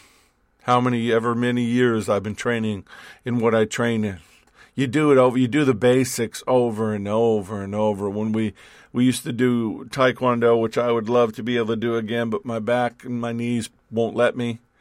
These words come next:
I'll go through the forms, but we did, we always did the basics at the beginning of every class, even,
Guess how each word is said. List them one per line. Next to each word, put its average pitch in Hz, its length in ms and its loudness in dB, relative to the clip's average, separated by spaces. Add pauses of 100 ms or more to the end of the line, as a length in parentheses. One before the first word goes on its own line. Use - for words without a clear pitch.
(500)
I'll 127 120 2
go 123 260 4
through 123 160 -4
the 113 100 0
forms, 117 540 -2
but 110 160 -2
we 120 160 -2
did, 123 300 -4
we 123 180 2
always 139 280 -2
did 139 180 -2
the 117 80 -2
basics - 840 -4 (1200)
at 110 80 -6
the 113 80 -10
beginning 120 440 -2
of 107 140 0
every 120 300 2
class, 107 460 -2
even, 143 440 -4